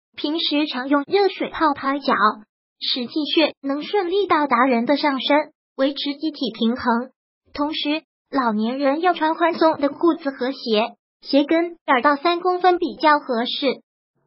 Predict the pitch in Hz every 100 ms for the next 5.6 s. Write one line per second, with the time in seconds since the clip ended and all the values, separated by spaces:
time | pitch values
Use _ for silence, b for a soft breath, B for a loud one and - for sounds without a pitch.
0 | - 277 214 285 277 - _ _ - 247
1 | 269 349 311 285 262 254 247 330 320 269
2 | 330 269 214 - 262 - 392 359 359 320
3 | 262 - 220 185 233 - _ - 285 254
4 | 262 - 370 349 311 277 349 330 311 285
5 | 302 262 247 285 277